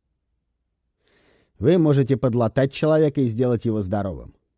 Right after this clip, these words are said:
Это то, за что вы упорно боретесь в Одитинге. Понимаете, вы разорвали соглашение.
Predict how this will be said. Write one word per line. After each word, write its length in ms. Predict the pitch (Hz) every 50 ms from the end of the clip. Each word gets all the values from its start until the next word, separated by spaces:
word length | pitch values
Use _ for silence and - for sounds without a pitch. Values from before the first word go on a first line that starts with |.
| _ _ _ _ _ _ _ _ _ _ _ _ _ -
Это 240 | - 95 85 76 78
то, 180 | - 127 135
за 120 | 113 110 98
что 160 | - - 95
вы 100 | 92 98
упорно 440 | 98 - - 131 135 135 131 127 117
боретесь 440 | 110 120 117 104 87 - 90 -
в 100 | - 101
Одитинге. 500 | 101 87 71 67 - 71 69 67 - _ _ _ _ _ _ _ _ _ _ _ _ _ _ _ _ _ _ _ _ _ _ _ _ _ _ _
Понимаете, 440 | - 113 131 151 170 165 139 - 110
вы 140 | 110 151 175
разорвали 460 | 180 143 151 147 147 143 143 143 139
соглашение. 800 | - - 113 113 117 110 - - 123 117 107 92 80 67 60